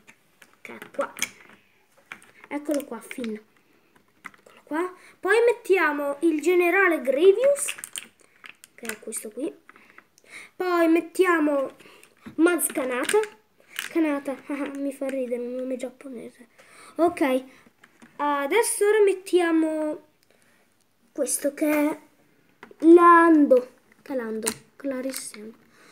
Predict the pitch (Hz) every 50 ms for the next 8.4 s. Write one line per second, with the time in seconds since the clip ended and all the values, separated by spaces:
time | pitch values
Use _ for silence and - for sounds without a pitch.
0 | - - _ - 302 311 - 302 285 285 277 415 427 427 - 403 381 370 349 330
1 | 311 - - 370 381 359 349 339 311 294 294 330 359 359 349 339 359 370 359 339
2 | 294 277 269 285 359 415 - - 311 330 415 453 494 523 554 - - _ _ _
3 | _ _ _ _ _ _ - - - _ _ _ - - - - - - - -
4 | _ - - 254 226 - - 254 - - - 226 - 247 285 381 - - _ _
5 | _ - - - - - - - - - - - - _ _ _ _ - - -
6 | - - - - 330 370 392 427 453 466 480 466 466 453 453 440 440 427 427 320
7 | 311 277 330 339 330 330 330 330 320 - 320 262 269 330 320 302 311 311 311 311
8 | - 381 392 392 403 403 403 403